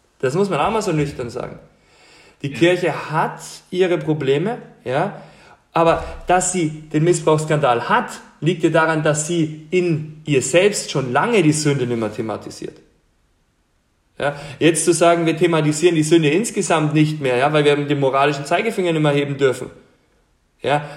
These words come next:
Speaker 1: dann, dann verstärkt man das Grundproblem ja noch mehr. Ja, weil die Kirche muss in sich i-,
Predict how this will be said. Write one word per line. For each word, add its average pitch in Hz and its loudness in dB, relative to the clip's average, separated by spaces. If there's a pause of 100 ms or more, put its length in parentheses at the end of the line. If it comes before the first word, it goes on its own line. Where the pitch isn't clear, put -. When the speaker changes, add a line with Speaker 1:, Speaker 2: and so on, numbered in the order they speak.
Speaker 1:
dann, 147 0
dann 156 -6
verstärkt 156 0
man 160 0
das 147 2
Grundproblem 147 2
ja 131 0
noch 120 -4
mehr. 139 -4 (1400)
Ja, 127 -8 (680)
weil 120 0
die 131 -8
Kirche 156 0 (120)
muss 156 -2 (100)
in 220 0
sich 196 -2
i-, - -4